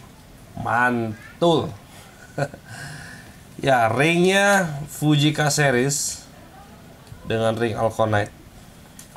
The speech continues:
Oke, ini full Fuji semua. Oke. Ini topnya.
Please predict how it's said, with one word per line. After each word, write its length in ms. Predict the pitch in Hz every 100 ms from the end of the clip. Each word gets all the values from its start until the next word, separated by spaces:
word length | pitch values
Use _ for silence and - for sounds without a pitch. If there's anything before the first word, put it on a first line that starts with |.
| - - - - - - - - - - - - - - - - -
Oke, 180 | - 120
ini 160 | 127 139
full 400 | - 127 127 -
Fuji 320 | - 113 107
semua. 480 | - 113 104 104 139 - - - - - - - - - - - - - - - - - - - -
Oke. 240 | - - - - - - - - - - - - - - - - - - - - - - - - - - - - - - - - - - - - - - - - - - - - - -
Ini 160 | 110 107
topnya. 320 | 101 110 104